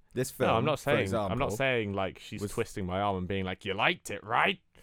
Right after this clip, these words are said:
Speaker 2: I'd be like, "She had a good time, so therefore I had a good time."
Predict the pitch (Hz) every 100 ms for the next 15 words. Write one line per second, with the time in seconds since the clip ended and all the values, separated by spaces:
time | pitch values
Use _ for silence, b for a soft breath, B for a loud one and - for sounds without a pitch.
0 | B B B B B B - _ - 101
1 | 107 117 110 104 78 - - _ _ -
2 | - 143 120 101 98 95 95 95 90 -
3 | 98 101 113 113 117 98 - - -